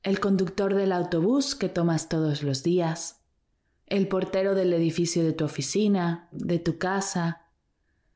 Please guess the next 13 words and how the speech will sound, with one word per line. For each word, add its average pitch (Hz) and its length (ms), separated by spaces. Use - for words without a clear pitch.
Si - 240
has 202 240
tenido 196 380
que 175 140
ir 170 120
al 160 120
médico, 185 680
el 170 200
médico 185 500
que 165 120
te 160 120
ha 151 80
atendido, 151 800